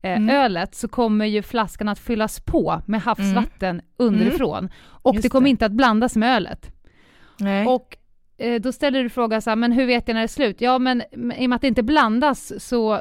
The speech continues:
Speaker 1: så när du får havsvatten i munnen, då är
Speaker 2: Ja.
Speaker 1: ölet slut.
Speaker 2: Ja.
Speaker 1: Fiffigt, tänker Anna.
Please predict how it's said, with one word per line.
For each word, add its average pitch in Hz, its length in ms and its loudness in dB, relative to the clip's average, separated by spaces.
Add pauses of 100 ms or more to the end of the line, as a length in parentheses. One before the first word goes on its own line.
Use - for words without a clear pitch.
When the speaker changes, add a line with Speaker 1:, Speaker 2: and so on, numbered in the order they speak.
Speaker 1:
så - 140 -6
när 240 100 2
du 240 60 2
får 247 120 -4
havsvatten 277 580 0
i 269 60 2
munnen, 240 540 2
då 220 200 -2
är 208 100 2
Speaker 2:
Ja. 180 60 2
Speaker 1:
ölet 170 220 -2
slut. - 460 -2 (460)
Speaker 2:
Ja. 196 320 -8
Speaker 1:
Fiffigt, - 760 0
tänker 330 560 4
Anna. 190 420 2